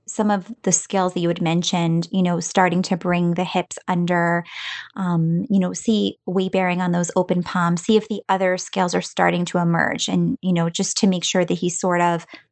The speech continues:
moving through this progression and not just stopping in an army crawl and becoming really efficient in army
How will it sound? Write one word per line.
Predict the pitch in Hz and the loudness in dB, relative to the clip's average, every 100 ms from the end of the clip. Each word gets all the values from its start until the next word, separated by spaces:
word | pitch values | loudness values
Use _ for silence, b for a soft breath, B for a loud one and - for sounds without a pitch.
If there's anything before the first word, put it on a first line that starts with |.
| - | -2
moving | 214 220 208 | 0 2 0
through | 196 190 | 0 -2
this | 180 | -2
progression | - 180 170 170 - 180 | -4 -4 0 0 0 0
and | 170 - | 0 0
not | 180 180 | 0 0
just | 180 - - | -2 -2 -2
stopping | - 170 - 175 | 0 0 0 0
in | 170 | 0
an | - | 2
army | 165 170 | 2 0
crawl | 170 - - - - | -2 -4 -2 0 0
and | 180 | -2
becoming | 180 - 175 170 | -2 -2 0 2
really | 170 147 156 | 0 0 -2
efficient | - 165 - | -2 -2 0
in | 175 | 0
army | - - | 0 0